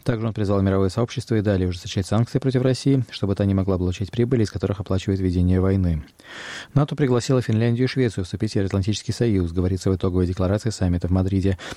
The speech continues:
Присоединение Финляндии и Швеции сделает их более безопасными, нато более сильным, а евроатлантическое пространство более безопасным, говорится в документе.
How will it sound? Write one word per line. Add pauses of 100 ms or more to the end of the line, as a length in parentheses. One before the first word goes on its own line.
(120)
Присоединение
Финляндии
и
Швеции
сделает
их
более
безопасными,
нато
более
сильным,
а
евроатлантическое
пространство
более
безопасным,
говорится
в
документе.